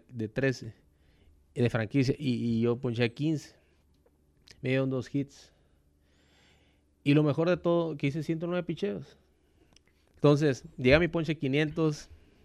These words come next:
se fue la luz. <laughs> Pasó de todo. Entonces, pero esa fue una señal. Yo creo que lo que nunca en mi vida había pens-, hubi-, hubiese pensado que pasara, pasó ese día.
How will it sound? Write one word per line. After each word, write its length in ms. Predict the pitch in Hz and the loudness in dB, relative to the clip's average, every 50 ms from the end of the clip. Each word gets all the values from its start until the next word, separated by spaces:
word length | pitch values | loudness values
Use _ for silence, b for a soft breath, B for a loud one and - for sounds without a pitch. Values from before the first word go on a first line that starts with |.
| _ _ - | _ _ -10
se 140 | - - 120 | -4 -4 -2
fue 120 | 117 143 | 2 2
la 100 | 143 131 | 2 2
luz. 220 | 135 147 151 147 - - - - - | 2 0 -2 -2 -4 -4 -4 2 4
<laughs> 640 | 247 - - - 214 - - - - - - 226 - | 4 4 6 4 0 0 0 -4 -4 -2 -2 0 4
Pasó 300 | 147 147 - 220 208 - - - - | 4 4 4 4 -2 -2 -4 -10 -6
de 100 | 170 156 | -6 -4
todo. 320 | 151 - 175 160 135 123 | -2 0 0 0 0 -2
Entonces, 320 | 127 135 - 143 135 139 - | -4 -6 -8 -6 -6 -8 -8
pero 240 | - 143 131 127 123 | -6 -6 -4 -4 -4
esa 240 | 131 147 - - - | -6 -8 -8 -8 -10
fue 100 | - 180 | -10 -8
una 120 | 175 170 151 | -8 -8 -8
señal. 420 | - 143 127 135 165 202 - 123 - _ _ _ _ - - - - - - - - - _ _ | -8 -8 -10 -8 -10 -10 -12 -16 -20 _ _ _ _ -20 -20 -20 -20 -20 -20 -20 -20 -20 _ _
Yo 120 | - 135 127 | -2 0 2
creo 180 | 160 160 151 | 2 0 0
que 300 | - 160 139 117 110 120 147 | 0 0 -2 -2 -2 -6 -10
lo 280 | - - 127 147 147 147 | -6 -2 0 2 2 2
que 100 | 180 180 | 0 -2
nunca 300 | 190 226 240 233 202 220 | 0 -2 -4 -4 -4 -4
en 80 | 208 196 | -2 -2
mi 80 | 175 | 0
vida 160 | 156 165 170 160 | 0 0 0 0
había 220 | 147 147 143 - | 0 -2 -4 -4
pens-, 240 | - 139 123 123 117 - | -4 -6 -6 -6 -10 -10
hubi-, 300 | - 135 131 131 135 135 139 | -6 -4 -4 -4 -4 -4 -4
hubiese 260 | 135 135 139 135 156 | -2 -2 0 -2 -4
pensado 340 | - - 117 110 131 127 123 | -6 -6 -6 -4 -4 -4 -4
que 60 | - - | -4 -6
pasara, 360 | - 107 104 120 123 127 - b b b b b b b b | -6 -4 -2 -2 -2 -4 -6 b b b b b b b b
pasó 200 | b 107 107 127 | b -2 -2 -2
ese 180 | 123 - 127 117 | -2 -2 -2 -2
día. 260 | 120 127 117 98 92 | 0 0 -2 -2 -4